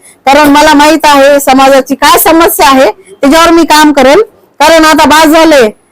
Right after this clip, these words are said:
कारण एवढ्या लोकांनी तुम्हाला त्रास दिलाय ना, आता सुखाचे दिवस येणार आहेत तुमचे. सुखाची म्हणतात ना,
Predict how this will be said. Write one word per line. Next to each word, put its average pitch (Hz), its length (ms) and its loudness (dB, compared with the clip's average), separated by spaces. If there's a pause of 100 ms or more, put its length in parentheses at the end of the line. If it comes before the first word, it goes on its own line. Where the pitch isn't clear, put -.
(140)
कारण 302 260 0
एवढ्या 294 400 0
लोकांनी 330 420 0
तुम्हाला 320 340 0
त्रास 311 320 0
दिलाय 320 320 0
ना, 254 400 0
आता 285 160 -2
सुखाचे 302 480 -2
दिवस 294 360 0
येणार 294 280 0
आहेत 294 100 0
तुमचे. 269 420 0 (440)
सुखाची 311 440 -2
म्हणतात 320 300 0
ना, 302 360 0